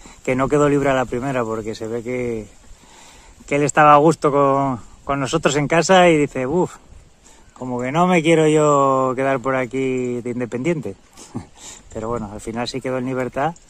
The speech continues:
pero cerca, quedó por aquí, se quedó de vecino. Y entonces, como tenemos ahí un vínculo adquirido, pues,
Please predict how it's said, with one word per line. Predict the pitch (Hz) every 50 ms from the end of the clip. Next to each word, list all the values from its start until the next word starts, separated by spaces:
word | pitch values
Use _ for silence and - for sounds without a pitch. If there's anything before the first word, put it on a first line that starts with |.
| - - - - - - - - - _ _ _ - - -
pero | 131 127 123 127 123 123 123 123 123 123 123 120 120 120 120 117
cerca, | - - 165 139 - 135 147 156 -
quedó | - 120 131
por | 120 139 127
aquí, | 117 101 110 131 156 147
se | - - 113
quedó | - 120 127
de | 135 135 127
vecino. | 120 110 - 113 107 113 131 147 - - - - - - - _ - - - _ - - - - _ _
Y | - 131
entonces, | 120 113 - 127 120 - - 127 -
como | - - 127 123 123
tenemos | - - 123 127 131 135 143 143 143 143 143 143 143 143 143 139 127 -
ahí | 139 131 139 139 139 139 143 143
un | 139 143 147
vínculo | 143 175 160 147 - 139 135 139
adquirido, | 135 - - 147 139 151 156 170 175
pues, | 156 139 135 131 123 120 110 - -